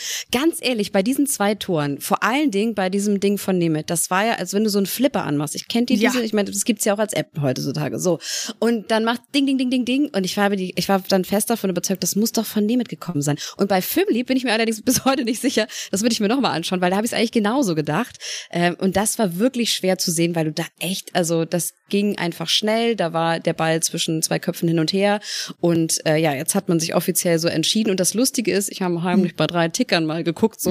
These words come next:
Speaker 2: Mhm.
Speaker 1: danach und habe gesehen, dass alles unterschiedlich hatten. Ähm, so irgendwann hat man sich einfach festgelegt und gesagt, „Komm, wir, wir sagen, es ist ein Eigentor.“ Und dann, ich glaub, einige hatten so das Gefühl, „Ah, ein zweites Eigentor? Nee,
Speaker 2: Das ist ja
Speaker 1: komm,
Speaker 2: gut.
Speaker 1: <laughs> das
Speaker 2: Ja,
Speaker 1: ist zu
Speaker 2: aber
Speaker 1: viel, lass mal lassen.“
Speaker 2: Ja.
Speaker 1: Ähm, nein,
Speaker 2: That's
Speaker 1: Spaß
Speaker 2: how Werder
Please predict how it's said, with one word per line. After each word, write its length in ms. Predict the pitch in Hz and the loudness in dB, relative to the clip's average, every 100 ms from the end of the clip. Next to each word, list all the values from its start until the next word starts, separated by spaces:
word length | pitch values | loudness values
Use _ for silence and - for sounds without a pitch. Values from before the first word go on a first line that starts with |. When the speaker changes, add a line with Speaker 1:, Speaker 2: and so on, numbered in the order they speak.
| 233 | 2
Speaker 2:
Mhm. 60 | |
Speaker 1:
danach 340 | 254 233 240 - - - 285 302 | 4 4 4 2 -2 -2 2 2
und 160 | 220 | 2
habe 200 | 214 240 | 2 2
gesehen, 560 | 240 233 240 226 277 302 | 2 0 0 0 2 2
dass 220 | 233 226 | 0 -2
alles 280 | - 190 190 | 0 0 0
unterschiedlich 460 | 175 156 - - 151 | -2 -4 -4 -4 -4
hatten. 200 | - 156 - - | -2 -4 -6 -4
Ähm, 260 | 170 165 165 | 0 0 0
so 120 | 175 | 0
irgendwann 300 | 196 208 185 | 0 2 0
hat 80 | 185 | 0
man 80 | |
sich 80 | 180 | 0
einfach 140 | 170 165 | 0 2
festgelegt 360 | 233 - 202 | 0 2 0
und 60 | 185 | 2
gesagt, 160 | 185 | 2
„Komm, 240 | - 190 170 | 2 0 0
wir, 180 | 214 202 | -2 0
wir 100 | 208 | 0
sagen, 200 | 196 190 | 2 2
es 80 | 180 | 0
ist 140 | 175 | -2
ein 80 | 180 | -2
Eigentor.“ 420 | 180 240 - 226 | 0 0 0 0
Und 80 | 190 | 2
dann, 140 | 185 | 0
ich 80 | - | 0
glaub, 160 | 226 233 | 0 0
einige 300 | - 262 226 | 0 0 0
hatten 120 | 202 202 | -2 -2
so 60 | |
das 100 | 185 | -2
Gefühl, 320 | - - 190 - | -2 0 0 0
„Ah, 100 | 151 | -2
ein 80 | 156 | -2
zweites 480 | - - 170 226 - | -2 0 0 0 0
Eigentor? 640 | 165 175 175 180 160 160 - - - - | 0 0 0 0 0 0 -6 -10 -10 -2
Nee, 180 | 160 170 | 0 2
Speaker 2:
Das 80 | |
ist 0 | |
ja 60 | 233 | 2
Speaker 1:
komm, 100 | 226 | 2
Speaker 2:
gut. 80 | 240 | 2
Speaker 1:
<laughs> 760 | 247 359 - 339 - - - 233 | 0 0 2 0 -2 -4 -2 2
das 80 | |
Speaker 2:
Ja, 80 | 214 | 0
Speaker 1:
ist 180 | 240 - | 0 0
zu 180 | 262 247 | 0 2
Speaker 2:
aber 140 | 269 | 2
Speaker 1:
viel, 100 | 262 - - | 2 0 -6
lass 260 | - 208 220 | -2 0 0
mal 120 | 214 | 0
lassen.“ 320 | 165 170 196 175 - 240 | 2 2 0 -2 -4 -2
Speaker 2:
Ja. 300 | 233 180 175 | 2 2 2
Speaker 1:
Ähm, 160 | 170 - | -2 -2
nein, 160 | 151 151 | 0 2
Speaker 2:
That's 100 | 160 | 2
Speaker 1:
Spaß 180 | 190 190 | 2 4
Speaker 2:
how 80 | |
Werder 120 | 185 | 4